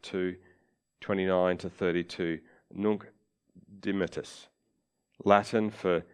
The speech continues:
now dismiss, and it's sung by Paul Smith and Voices Eight.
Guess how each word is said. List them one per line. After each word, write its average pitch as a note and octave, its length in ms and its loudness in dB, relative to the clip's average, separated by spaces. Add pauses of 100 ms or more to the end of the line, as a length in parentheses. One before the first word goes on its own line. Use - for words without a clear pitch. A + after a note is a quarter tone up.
now G#2 340 6
dismiss, G#2 720 -4 (480)
and - 80 2
it's A2 140 2
sung B2+ 600 4
by G2+ 500 8 (340)
Paul B2 300 8
Smith A2 540 2 (120)
and G2 200 -4
Voices F#2 560 0 (100)
Eight. D#2+ 320 -4